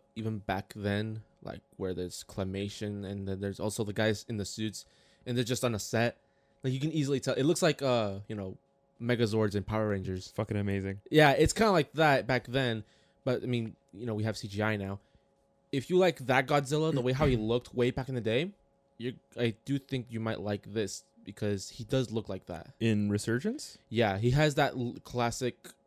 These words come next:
Speaker 2: Oh, yeah.
Speaker 1: appearance.
Speaker 2: Yeah. He does look <laughs>
Speaker 1: And he looks ugly as hell. <laughs>
Speaker 2: There,
Speaker 1: But
Speaker 2: there,
Speaker 1: it's like,
Speaker 2: there's a few
Speaker 1: but it's a
Speaker 2: goof-,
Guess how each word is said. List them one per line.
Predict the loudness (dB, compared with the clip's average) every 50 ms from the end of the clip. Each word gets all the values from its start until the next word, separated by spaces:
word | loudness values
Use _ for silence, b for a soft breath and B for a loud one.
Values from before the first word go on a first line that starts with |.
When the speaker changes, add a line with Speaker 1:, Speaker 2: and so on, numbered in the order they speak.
| _ _ 8
Speaker 2:
Oh, | 8 8 8
yeah. | 6 4
Speaker 1:
appearance. | 4 2 2 0 -4 -6 -10 -14 -18 _ _ -14 _
Speaker 2:
Yeah. | -8 -6 -6 -6 -8 -10 _ _ _ _ _ _ _ -8 -6
He | -2 4
does | 4 4 4 4
look | 2 0 -2 -4 -12 b b b b b b b b b b b _
<laughs> | -4 -2 0 0
Speaker 1:
And | 0 -2 -2 -8 -14 -18 -16 -4 4 6 6
he | 8 8
looks | 8 6 6 6 2 -2 -2 2
ugly | 4 8 12 12 12 12 12 8 4 4 4 4
as | 4 4
hell. | 4 4 6 4 4 2 0 4 4
<laughs> | 4 6 6 4 4 4 2 2
Speaker 2:
There, | 4 2 2 2 0
Speaker 1:
But | -2 0 4
Speaker 2:
there, | 6 8 8 8 8 6
Speaker 1:
it's | 4 4 8
like, | 8 6 6 6 2
Speaker 2:
there's | 2 2 4 4
a | 2
few | 2 2 2
Speaker 1:
but | 4 4
it's | 6 4
a |
Speaker 2:
goof-, | 6